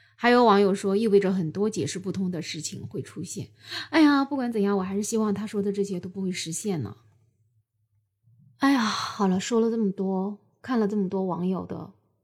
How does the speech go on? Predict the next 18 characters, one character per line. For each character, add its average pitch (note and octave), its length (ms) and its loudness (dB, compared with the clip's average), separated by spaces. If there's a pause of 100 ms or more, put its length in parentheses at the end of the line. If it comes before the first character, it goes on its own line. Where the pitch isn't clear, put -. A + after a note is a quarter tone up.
(120)
评 F3+ 260 -2
论， G3 300 0 (640)
其 G#3+ 180 0
实 G3+ 520 0 (240)
我 G#3+ 80 -2
感 G3 160 2
觉 F3+ 160 -2
大 G#3 160 0
家 G3+ 160 2
总 F#3 180 -6
的 F3 80 -6
来 E3+ 220 -4
说 G3 260 -4
对 G3 160 0
这 G3+ 100 -4
件 F#3 200 -2
事 G3+ 200 -10
情 F3 420 -10